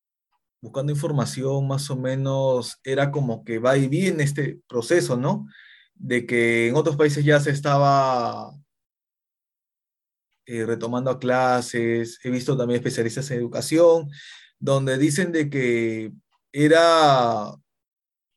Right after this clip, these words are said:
Perú, o es Pe-, Perú en su momento fue un-, uno de los últimos países de la región, ¿no?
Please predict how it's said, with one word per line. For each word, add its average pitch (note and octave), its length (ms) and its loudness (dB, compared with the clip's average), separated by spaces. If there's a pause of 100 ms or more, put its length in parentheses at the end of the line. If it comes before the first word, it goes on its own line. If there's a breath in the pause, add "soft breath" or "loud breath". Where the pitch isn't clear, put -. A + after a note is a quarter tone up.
(260)
Perú, D3+ 560 -2 (380)
o B2+ 160 2
es E3 80 -2
Pe-, - 240 -12 (300)
Perú C#3+ 240 2
en D3+ 40 -4
su D3+ 120 -6
momento D3+ 420 0
fue D3 340 2
un-, D3 360 -2
uno C#3 120 -4
de D3 60 2
los C3 140 0
últimos C#3+ 260 0
países C3+ 320 -4
de C#3+ 80 0
la A#2 140 -2
región, C#3 680 -4 (520)
¿no? F3+ 300 -6